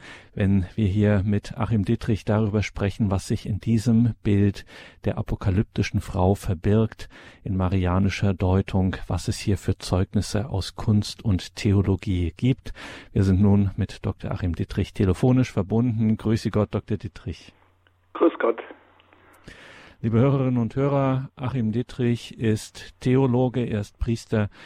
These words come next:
Speaker 1: des Bistums Speyer und er ist ein ausgewiesener Mariologe, wie das im Jargon heißt, also jemand,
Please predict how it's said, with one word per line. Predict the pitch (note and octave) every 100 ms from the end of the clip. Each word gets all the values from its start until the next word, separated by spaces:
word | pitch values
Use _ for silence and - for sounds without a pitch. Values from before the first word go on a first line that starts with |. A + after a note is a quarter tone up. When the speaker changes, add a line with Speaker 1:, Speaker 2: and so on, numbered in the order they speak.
| - - -
Speaker 1:
des | G#2+
Bistums | - A2 - G#2+ F#2+ - -
Speyer | - - G#2+ A#2+ B2+ B2 - - _
und | - G#2 A2+ -
er | - G2+
ist | G#2 -
ein | G#2+ G2+
ausgewiesener | G#2 G#2 - A2+ G2 G#2 G#2+ F#2 F2 E2
Mariologe, | - E2+ F2 B2+ B2+ A#2 A#2+ A2 A2 A#2 G#2+ A2 G#2+
wie | G#2+
das | G#2 G#2 -
im | A#2 G2
Jargon | G#2 F#2+ F#2 F#2
heißt, | F2+ A#2 -
also | A2+ G2
jemand, | G#2+ - G2+ G2+ G#2+